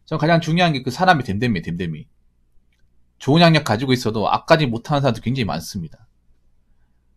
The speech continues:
학력이 밥 먹여주는 것도 아니고요. 여자분들 그거 아셔야 되는 게, 아무리 뭐 남자가 이제 사 년제 대학교 나왔다 하더라도 무조건 좋은 직장 일하는 게 아니에요.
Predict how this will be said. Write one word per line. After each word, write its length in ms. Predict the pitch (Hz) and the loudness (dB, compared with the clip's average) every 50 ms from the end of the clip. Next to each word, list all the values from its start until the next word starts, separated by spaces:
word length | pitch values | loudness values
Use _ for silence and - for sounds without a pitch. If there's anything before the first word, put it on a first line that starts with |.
| _ | _
학력이 420 | - - 202 208 208 202 185 156 - | -4 0 2 4 4 4 4 2 0
밥 140 | - 107 123 | 0 -2 0
먹여주는 340 | 143 143 127 123 - 120 123 | 2 2 0 0 0 -2 -2
것도 220 | 117 110 - - | -4 -4 -6 -6
아니고요. 380 | 76 78 82 82 80 73 73 76 92 | -8 -8 -8 -10 -10 -12 -14 -8 -6
여자분들 360 | 95 110 156 160 156 131 113 | 2 4 6 6 6 4 -2
그거 140 | 101 104 95 | -2 0 0
아셔야 220 | 95 107 131 120 | 0 0 0 -2
되는 200 | 101 92 87 85 | -4 -4 -6 -6
게, 340 | 85 104 101 85 78 82 - - _ _ _ _ _ _ _ _ | -8 -8 -10 -10 -12 -14 -18 -20 _ _ _ _ _ _ _ _
아무리 340 | - 135 160 185 175 165 147 | -2 0 0 2 2 2 2
뭐 460 | 139 135 127 113 104 90 78 - _ _ _ _ _ - _ _ _ _ _ _ _ _ _ _ _ _ _ _ _ _ _ _ _ - _ _ _ _ | 2 0 0 0 -2 -4 -6 -10 _ _ _ _ _ -20 _ _ _ _ _ _ _ _ _ _ _ _ _ _ _ _ _ _ _ -20 _ _ _ _
남자가 460 | - 95 113 139 147 139 135 120 117 | 0 0 2 2 4 4 6 6 6
이제 260 | 98 92 95 90 85 - _ | 4 2 0 -4 -6 -8 _
사 260 | - - - - 127 | -20 -18 -8 -2 -2
년제 260 | 139 143 139 131 123 | 0 0 0 0 0
대학교 280 | - 120 113 117 - 92 | 4 4 4 4 4 -2
나왔다 280 | 76 78 87 - - | -2 -4 -2 -2 -4
하더라도 640 | - - 113 104 87 80 82 87 87 82 82 82 - _ _ _ _ _ - _ _ _ _ _ _ _ _ | -4 -2 -2 -4 -4 -6 -6 -10 -14 -14 -16 -16 -20 _ _ _ _ _ -20 _ _ _ _ _ _ _ _
무조건 320 | _ 107 123 185 190 190 165 | _ -4 -2 0 2 0 0
좋은 200 | - 135 139 160 | 2 0 0 0
직장 240 | 156 - - 151 113 | 0 2 2 2 2
일하는 260 | 95 110 110 113 113 | 2 2 2 2 0
게 80 | 101 | -2
아니에요. 340 | 82 71 82 90 82 73 - | -4 -4 -6 -8 -8 -10 -12